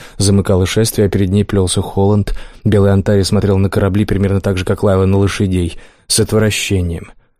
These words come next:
"В чем дело?" — спросила она. "Не умеешь плавать?" "Со скованными руками это довольно трудно", — насупился Холланд. Он снова перевел взгляд на корабли, и Алукард понял, в чем дело.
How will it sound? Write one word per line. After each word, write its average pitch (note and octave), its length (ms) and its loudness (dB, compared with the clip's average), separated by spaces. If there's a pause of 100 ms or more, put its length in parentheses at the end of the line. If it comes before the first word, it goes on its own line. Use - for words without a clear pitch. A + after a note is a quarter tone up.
(260)
"В - 80 -16
чем G#2 240 0
дело?" — G2 380 0
спросила G#2+ 440 -2
она. G#2 200 0 (340)
"Не A2+ 100 4
умеешь A#2+ 260 2
плавать?" - 400 -2 (500)
"Со G2+ 200 -2
скованными F#2+ 480 2
руками G2+ 480 0
это G#2 140 -4
довольно G#2 420 2
трудно", — F2+ 500 -4
насупился F#2+ 600 -2
Холланд. - 500 -8 (460)
Он G#2 140 4
снова G2+ 300 0
перевел G2+ 340 2
взгляд G2 340 -2
на G2+ 100 0
корабли, G2 400 0
и - 20 2
Алукард G2 460 -2
понял, G#2 320 2
в - 80 -6
чем G2 260 0
дело. F#2 360 -4